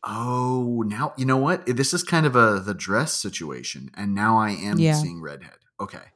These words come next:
Speaker 2: He's blue and gold.
Speaker 1: Yep. <laughs>
Speaker 2: Um, yeah, I thought it was just, like, there's, like, high contrast lighting
Speaker 1: Mm-hmm.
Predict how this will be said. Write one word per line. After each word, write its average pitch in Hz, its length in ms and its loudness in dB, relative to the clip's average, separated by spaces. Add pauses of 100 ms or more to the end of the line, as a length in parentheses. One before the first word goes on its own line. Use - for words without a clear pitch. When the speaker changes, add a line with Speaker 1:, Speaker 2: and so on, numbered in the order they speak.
(240)
Speaker 2:
He's 185 160 0
blue 165 180 4
and 156 120 2
gold. 151 240 -2
Speaker 1:
Yep. - 140 -12 (340)
<laughs> - 300 -6
Speaker 2:
Um, 160 560 4
yeah, 208 240 4
I 196 80 6
thought 240 200 4
it 294 60 4
was 233 120 4
just, - 220 4
like, 180 200 4
there's, 175 240 4
like, 165 160 4
high 175 420 6
contrast 165 920 4
lighting 185 560 6
Speaker 1:
Mm-hmm. 180 200 -12